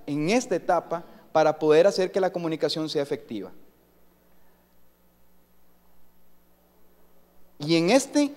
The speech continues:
en esta etapa está compuesta por dos elementos, a su vez. La primera tiene que ver con notoriedad, ganar relevancia o notoriedad res-, respecto a lo que esté sucediendo. Y la segunda, recordación.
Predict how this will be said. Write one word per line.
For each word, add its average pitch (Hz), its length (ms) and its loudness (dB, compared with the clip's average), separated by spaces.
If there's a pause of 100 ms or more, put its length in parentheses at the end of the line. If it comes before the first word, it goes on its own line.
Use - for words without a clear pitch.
(220)
en 151 140 2
esta 185 220 2
etapa 175 640 4
está 170 220 0
compuesta 196 460 0
por 151 360 -2
dos 202 300 2
elementos, 151 800 -6 (400)
a 101 80 -10
su 135 120 -6
vez. 208 300 -4 (600)
La 151 200 0
primera 175 300 0
tiene 220 200 -4
que - 80 -4
ver 196 180 -2
con 208 340 0
notoriedad, 190 1200 2 (600)
ganar 143 720 -2
relevancia 143 760 0
o 120 80 0
notoriedad 170 800 2
res-, 139 340 -4
respecto 151 400 -4
a - 20 -2
lo 120 80 -2
que - 60 -10
esté 143 160 -6
sucediendo. 170 600 -4 (1120)
Y 196 80 -2
la 208 80 4
segunda, 185 400 0
recordación. 139 720 -4